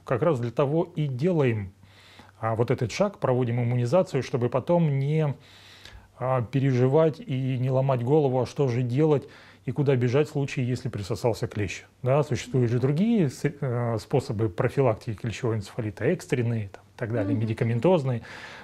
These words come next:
Speaker 1: Вот, а, когда человек привит против клещевого энцефалита, все остальные, а, способы,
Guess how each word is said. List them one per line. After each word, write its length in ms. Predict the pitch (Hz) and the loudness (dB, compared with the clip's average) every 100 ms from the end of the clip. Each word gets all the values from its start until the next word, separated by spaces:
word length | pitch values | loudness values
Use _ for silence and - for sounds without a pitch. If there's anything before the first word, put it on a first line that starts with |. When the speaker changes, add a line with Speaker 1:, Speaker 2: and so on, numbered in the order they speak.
| - | -2
Speaker 1:
Вот, 200 | 123 - - | -2 -2 -12
а, 260 | - 135 131 | -2 0 0
когда 420 | - 135 135 165 | -2 -2 2 2
человек 360 | 143 151 156 131 | 2 2 2 0
привит 340 | 131 156 196 - | 0 2 0 0
против 300 | 139 123 107 | -4 -4 -4
клещевого 420 | 123 - 123 113 | -6 -2 0 0
энцефалита, 520 | 104 - 117 101 120 | -2 -6 -6 -6 -8
все 200 | - 147 | -2 -2
остальные, 600 | 139 135 135 165 160 123 - - - - - - | 0 0 2 4 4 2 -4 -18 -20 -20 -20 -14
а, 360 | - 110 113 117 180 | -6 -4 -4 -6 -10
способы, 880 | - - 151 156 143 120 120 117 113 | -18 -4 2 2 2 2 2 2 0